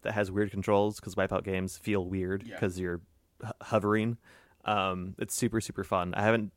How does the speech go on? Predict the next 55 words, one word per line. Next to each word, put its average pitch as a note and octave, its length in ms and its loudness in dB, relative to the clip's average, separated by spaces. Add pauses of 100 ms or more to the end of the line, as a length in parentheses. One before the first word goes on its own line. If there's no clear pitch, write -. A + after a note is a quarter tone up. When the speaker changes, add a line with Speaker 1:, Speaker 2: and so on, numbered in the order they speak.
Speaker 1:
done G2+ 180 4
any G2 160 0
online F#2 420 -4
stuff - 200 -10
with F#2 100 -10
it F#2 80 -8
yet, F#2 320 -4
but F#2+ 180 -2
it's - 360 -8 (520)
locked G#2 360 6
at A#2+ 100 2
sixty A2 240 -4
F G2 120 -2
P G2 120 -4
S. F#2 380 -2 (300)
Um, F2+ 320 -2
it's F#2+ 120 -10
very, G#2 280 2
very G2 200 0
clean, A#2 640 -2 (140)
and G2 300 -6
the G2 80 -6
music's G2 360 -6
really F2+ 200 -4
good, F#2+ 240 2
and F2+ 100 -6
the - 40 -8
design's F2+ 360 -10
really - 180 -10
good. - 180 -8
Speaker 2:
Tight. C3+ 260 2
Speaker 1:
Um, F2 340 -4
so G2 140 -4
it's - 200 -6 (120)
really, A2 220 2
really G2+ 120 4
fun. F2+ 240 -10 (220)
And C#3+ 100 0
it C#3 120 4
has, C3 460 6
uh, A2+ 160 4
I A#2 60 2
don't B2 80 2
know C#3+ 60 0
if D3+ 80 -4
you - 40 -20
can A#2+ 80 -6
still B2 200 0
get A2 160 0
it, C3+ 180 2 (340)
but B2 160 4
if A2+ 80 -2
you G#2 80 -4
pre-ordered B2+ 440 0
it, - 160 -6